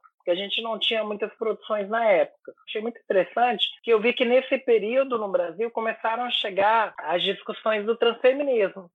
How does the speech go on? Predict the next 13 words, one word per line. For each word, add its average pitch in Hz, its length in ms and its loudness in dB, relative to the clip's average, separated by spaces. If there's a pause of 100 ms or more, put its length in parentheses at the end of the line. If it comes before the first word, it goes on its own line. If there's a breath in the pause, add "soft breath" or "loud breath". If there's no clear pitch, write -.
O 185 400 0
transfeminismo, 240 760 -2
como 247 360 -2
eu 208 140 0
sempre 277 200 -2
digo, 190 200 2
de - 80 -6
forma 196 220 4
bem 208 160 2
didática, 202 480 4
é 208 40 0
um 220 100 -6
feminismo. 254 560 0